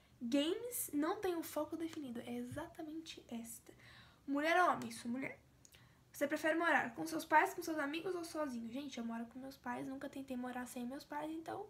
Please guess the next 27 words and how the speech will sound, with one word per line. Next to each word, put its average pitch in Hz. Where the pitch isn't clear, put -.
com 294
os 269
meus 381
pais. -
A 311
frequência 330
dos 359
seus 320
vídeos 330
seria 277
dois 302
por 320
semana, 269
todo 285
dia, 277
um 294
por 339
semana. 294
Seria 285
não, 226
né? 226
É. -
Já? 247
A 320
Juan. 302
A -
Juan. 523